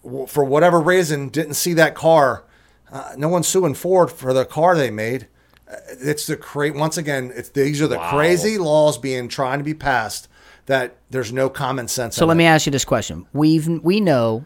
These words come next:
Speaker 3: and if, and if I'm wrong, you can correct me, but from everything I've seen, in all of these school shootings that have taken place, for example,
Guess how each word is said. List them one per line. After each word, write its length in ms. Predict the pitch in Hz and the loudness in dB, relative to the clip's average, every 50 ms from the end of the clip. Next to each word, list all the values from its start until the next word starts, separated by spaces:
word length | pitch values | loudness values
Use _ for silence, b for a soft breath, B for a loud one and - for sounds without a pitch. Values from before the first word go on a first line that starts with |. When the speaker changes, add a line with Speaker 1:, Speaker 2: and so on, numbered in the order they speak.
| _ - | _ -8
Speaker 3:
and 140 | 123 117 117 | -6 -6 -6
if, 180 | 113 - - | -6 -4 -4
and 140 | 117 117 120 | -4 -2 -2
if 100 | 113 - | -2 -2
I'm 180 | 127 127 131 127 | -2 -2 0 0
wrong, 220 | 127 120 120 120 | 0 0 -2 -2
you 140 | 113 117 113 | -4 -6 -6
can 160 | - 117 107 | -6 -8 -8
correct 320 | - 120 117 107 104 - | -4 -4 -2 -2 -4 -6
me, 80 | 95 98 | -8 -8
but 160 | 92 101 101 - | -8 -8 -8 -8
from 160 | - 117 123 | -6 -4 -2
everything 400 | 127 139 143 135 131 117 110 107 | 0 0 0 -2 -2 -4 -4 -2
I've 220 | 104 104 101 98 | -4 -4 -4 -6
seen, 320 | - - 87 82 80 - - b b b b b b b b | -8 -10 -12 -14 -18 -20 -20 b b b b b b b b
in 100 | - 123 | -2 2
all 300 | 123 139 156 170 190 190 | 6 8 10 10 10 8
of 140 | 175 147 135 | 6 4 2
these 440 | 143 135 131 131 127 123 - - - | -4 -4 -2 -2 -4 -6 -8 -10 -10
school 260 | - - - - 123 120 | -10 -10 -6 -6 -6 -6
shootings 340 | - - 117 107 107 101 101 | -6 -6 -6 -6 -6 -6 -6
that 100 | 110 101 | -6 -8
have 80 | 101 | -8
taken 240 | - 117 104 - 101 | -6 -8 -8 -8 -8
place, 200 | - 107 95 90 | -10 -10 -10 -10
for 120 | - - 98 | -10 -14 -18
example, 400 | - - - - - - - | -16 -16 -16 -16 -16 -20 -20